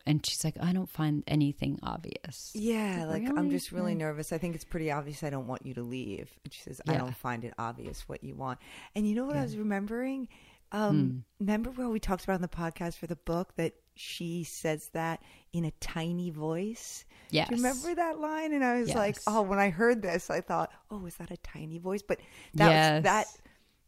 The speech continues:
Speaker 2: by inserting that in the book, y-, it really had an effect on us. And here, you
Speaker 1: Mm-hmm.
Speaker 2: know, I was like, "All right." I mean, yes, it's a, it's a great
Speaker 1: Well,
Speaker 2: line.
Speaker 1: yeah, and I think it worked. The problem was they decided to use it earlier.
Speaker 2: Earlier.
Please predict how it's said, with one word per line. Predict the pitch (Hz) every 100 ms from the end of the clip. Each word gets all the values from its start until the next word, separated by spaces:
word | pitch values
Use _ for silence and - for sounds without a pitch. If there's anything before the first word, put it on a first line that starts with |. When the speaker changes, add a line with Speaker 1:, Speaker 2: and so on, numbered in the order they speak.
| _ -
Speaker 2:
by | 190
inserting | 190 180 - 214 190 208 180
that | 147 135
in | 143
the |
book, | 135 160 139 - 127
y-, | -
it | 147 - - 151
really | 165 170 156
had | 139 135
an | 123
effect | - - 117 -
on | 151 156
us. | 160 190 - - -
And | 151 156
here, | - 165 175 - 160 143
you | 143 156
Speaker 1:
Mm-hmm. | 190
Speaker 2:
know, | 226
I |
was | 269
like, | 349
"All | 415
right." | 311 254 254
I | 180
mean, | 214 196 - 170
yes, | 277 - - -
it's | 175 170
a, | 160 -
it's | - 180
a |
great | 180
Speaker 1:
Well, | 349 165
Speaker 2:
line. | 175 127 - - - - - - - _
Speaker 1:
yeah, | 277 370 370 -
and | 294
I | 320
think | 320 453 453
it | 240 311
worked. | 359 - -
The | -
problem | 233 269 294 277
was | 277 254
they | -
decided | 196 202 233 220 -
to | 190
use | 180 185
it | 185
earlier. | - 233 226 233
Speaker 2:
Earlier. | 262 262 208 147